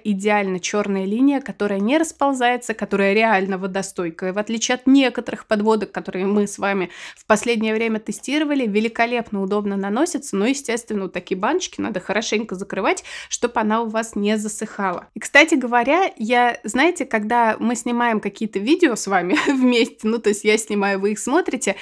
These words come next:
а, очень часто потом определённые вещи из этих видео, они входят в мои фавориты. Вот так, например, случилось,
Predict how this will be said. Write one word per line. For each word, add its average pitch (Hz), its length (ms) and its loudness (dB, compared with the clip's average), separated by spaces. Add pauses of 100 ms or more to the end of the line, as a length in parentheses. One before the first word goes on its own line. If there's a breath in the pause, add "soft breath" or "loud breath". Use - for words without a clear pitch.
(340 loud breath)
а, 202 420 0 (140)
очень 262 340 0
часто 320 420 0
потом 262 420 2
определённые 226 720 0
вещи 220 360 -2
из 190 120 -6
этих 202 300 -4
видео, 311 340 2
они 214 200 0
входят 240 420 -4
в - 60 -12
мои 214 240 0
фавориты. 208 580 0
Вот - 140 -18
так, 285 160 2
например, 233 420 0
случилось, 220 640 -4